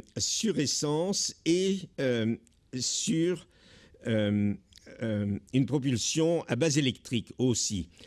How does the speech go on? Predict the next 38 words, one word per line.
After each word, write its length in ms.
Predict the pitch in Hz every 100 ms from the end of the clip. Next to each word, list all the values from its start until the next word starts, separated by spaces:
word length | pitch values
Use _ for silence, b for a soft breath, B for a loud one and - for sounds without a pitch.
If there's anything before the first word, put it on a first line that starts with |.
| B B B B -
Je 300 | 120 107 147
suis 260 | 156 220
en 80 | 190
train 140 | - 190
de 40 |
parler 260 | 165 165 190
de 40 |
la 100 | 170
Toyota 420 | - 160 151 143
Prius. 600 | 123 123 104 117 220 - -
La 140 | 131
Toyota 420 | 147 226 214 -
Prius, 400 | - 143 135 214
il 80 | 180
faut 80 | 156
le 80 | 160
savoir, 600 | - 117 104 117 147 196 - -
utilise 640 | 190 180 143 151 135 104 -
dans 200 | 107 117
chacun 880 | 101 - - - 156 - 151 147
de 160 | 123 104
ses 160 | - 107
véhicules 720 | 113 208 123 - 113 139 160 B B B
un 140 | - 220
kilogramme 640 | 214 180 156 127 143 175
de 120 | 170 165
néodyme. 800 | 165 139 104 104 101 101 95 95 b b b b b
Le, 200 | 107 120 -
le 160 | 117
néodyme 640 | 131 180 190 151 139 156 143 -
est 80 |
l'une 280 | 120 156 208
de 100 | 165
ces 160 | 143 123
terres 340 | - 101 90 - -
rares 680 | 90 101 98 107 147 226 - _ _ _ _ - - B 147
et 120 | - 156
donc, 480 | 202 226 185 -